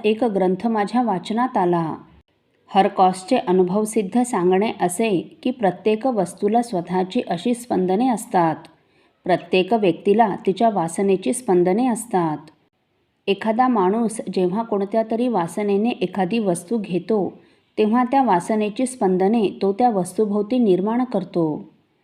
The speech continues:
जो दुसरा कोणी ती वस्तू घेतो, त्याच्या वासनेप्रमाणे त्या वस्तूची सारी स्पंदने त्यास अनुकूल वा प्रतिकूल होतात. एखाद्या सभेमध्ये हरकॉसला एखादे घड्याळ दिले, तर त्याच्या स्पंदनावरून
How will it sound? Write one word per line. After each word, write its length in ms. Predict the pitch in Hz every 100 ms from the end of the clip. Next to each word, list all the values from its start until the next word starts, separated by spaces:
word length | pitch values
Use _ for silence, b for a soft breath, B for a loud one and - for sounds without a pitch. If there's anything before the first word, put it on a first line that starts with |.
| _ _ 175
जो 120 | 196
दुसरा 360 | 208 180 175 214
कोणी 320 | 214 196 196
ती 200 | 214 240
वस्तू 380 | 220 185 - 233
घेतो, 600 | 185 180 175 226 180 - -
त्याच्या 280 | 180 180 233
वासनेप्रमाणे 1000 | 180 170 208 208 214 196 196 196 233 185 -
त्या 100 | 240
वस्तूची 540 | 196 175 - 190 247
सारी 380 | 240 202 170 214
स्पंदने 540 | 220 190 180 180 196
त्यास 400 | 226 - 196 196 240 175
अनुकूल 480 | 175 180 247 226 - -
वा 120 | 226
प्रतिकूल 560 | 233 170 185 196 262
होतात. 460 | 254 196 - 175 160 156 _ _ _ _ _ _ _ _ _ _ _ _
एखाद्या 380 | 226 220 254 277
सभेमध्ये 600 | 277 233 185 240 240 220 254
हरकॉसला 580 | 190 180 208 202 247 254 -
एखादे 380 | 190 202 202 240
घड्याळ 360 | 185 185 202 233
दिले, 600 | 196 196 220 156 B B B _ -
तर 100 | 277
त्याच्या 360 | 240 208 254
स्पंदनावरून 880 | 254 - 190 196 214 226 208 220 247